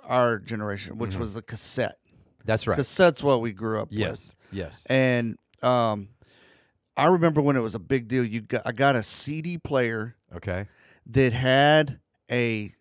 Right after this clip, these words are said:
Speaker 1: um, kind of a shock mount, and we drilled it into the wheel, the, to the, uh, transmission
Speaker 2: Oh,
Speaker 1: well.
Speaker 2: yeah, yeah, sure.
Speaker 1: And
Speaker 2: The
Speaker 1: it
Speaker 2: floor
Speaker 1: just,
Speaker 2: of the
Speaker 1: yeah,
Speaker 2: car.
Speaker 1: and so it just kind of floated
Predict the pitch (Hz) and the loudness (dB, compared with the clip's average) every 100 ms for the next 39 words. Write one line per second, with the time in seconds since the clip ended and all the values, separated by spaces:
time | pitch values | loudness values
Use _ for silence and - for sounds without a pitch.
0 | _ 117 113 101 95 - 147 135 101 - | _ -2 0 -2 -6 -6 -4 -2 -4 -4
1 | - 135 139 - 135 139 147 - _ _ | 0 0 0 -4 -2 0 -2 -6 _ _
2 | _ - 131 120 143 143 127 135 165 160 | _ -2 -2 0 -2 -4 -2 2 2 2
3 | 143 131 147 123 127 110 127 147 127 - | 0 0 -2 -4 -4 0 4 4 2 -2
4 | 127 117 101 139 120 104 120 107 85 - | -2 -2 -2 0 0 2 2 2 -4 -6
5 | 143 135 113 143 - 117 95 98 _ _ | -2 -2 -2 -4 -2 -4 -6 -12 _ _
6 | 117 110 104 101 135 104 - 104 113 98 | 2 2 2 2 0 0 -6 -6 -4 -4
7 | - 120 92 - - 131 135 113 147 147 | -4 -4 -4 -6 0 2 2 2 2 4
8 | 135 113 151 143 110 110 135 123 170 151 | 4 2 4 6 6 2 -2 0 4 4
9 | 123 135 - 143 139 131 - - 135 147 | 2 -4 -4 0 0 0 -4 0 4 6
10 | 139 127 120 | 6 2 0